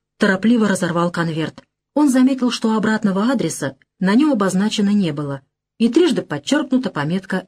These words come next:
«Личная». «Папа», — писала Римма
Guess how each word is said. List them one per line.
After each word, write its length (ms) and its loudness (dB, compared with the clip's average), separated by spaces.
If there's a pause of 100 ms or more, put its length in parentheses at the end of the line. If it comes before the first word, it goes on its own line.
«Личная». 680 -4 (520)
«Папа», — 360 0 (540)
писала 420 0
Римма 340 0